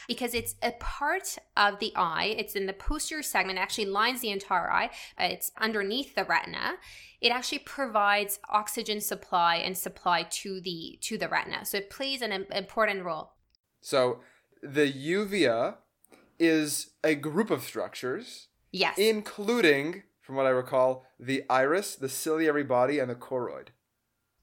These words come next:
Speaker 1: Correct.
Speaker 2: So it's three different structures. Anything else we should know about, uh, other than those three are part of the uvea?
Speaker 1: No, tho-, that's absolutely correct.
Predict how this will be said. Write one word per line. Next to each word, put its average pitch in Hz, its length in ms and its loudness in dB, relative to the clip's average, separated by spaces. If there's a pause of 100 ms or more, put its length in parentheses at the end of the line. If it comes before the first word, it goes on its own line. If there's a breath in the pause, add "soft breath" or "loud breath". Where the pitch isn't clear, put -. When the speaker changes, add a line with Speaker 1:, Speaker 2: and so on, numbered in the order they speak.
(120)
Speaker 1:
Correct. - 560 -8 (320)
Speaker 2:
So 139 200 0
it's 135 160 -2
three 165 460 -2
different 160 320 0
structures. 160 760 -4 (380)
Anything 139 280 -2
else 143 140 0
we 156 80 -4
should 151 140 -8
know 156 100 -2
about, 151 280 0 (180)
uh, - 280 -12
other 135 160 -6
than 139 120 -8
those 139 200 -4
three 139 220 -6
are 139 80 0
part 123 180 -4
of 120 80 -8
the 123 80 -8
uvea? 156 400 -8
Speaker 1:
No, 233 220 0 (200)
tho-, 214 180 0 (100)
that's 202 280 6
absolutely 202 420 2
correct. - 480 -10